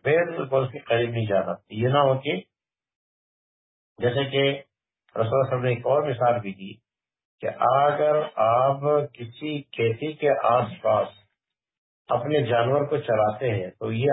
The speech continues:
عن قریب ہے کہ وہ جانور اس میں منہ ڈالے گا، کسی کے کھیتی کو کاٹے گا، لہذا اس سے اپنے جانور کو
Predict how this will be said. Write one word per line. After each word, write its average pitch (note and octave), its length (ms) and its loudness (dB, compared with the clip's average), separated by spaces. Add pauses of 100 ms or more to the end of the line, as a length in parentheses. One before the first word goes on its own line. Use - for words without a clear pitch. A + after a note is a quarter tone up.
عن D3+ 220 2
قریب D#3 480 -2
ہے A2+ 240 2
کہ A#2 140 -8
وہ A#2 80 -2
جانور A2+ 460 0
اس A2+ 120 -12
میں A2 80 -6
منہ A2 220 -2
ڈالے G#2 320 0
گا، G2+ 80 -16 (520)
کسی C3 200 -6
کے C3 200 -4
کھیتی A2 240 -4
کو G#2+ 180 -4
کاٹے G#2 360 2
گا، G#2+ 60 2
لہذا A2+ 420 2 (100)
اس A2 100 -14
سے A2+ 260 -4
اپنے G#2 160 -8
جانور A2 420 0
کو G2+ 280 -4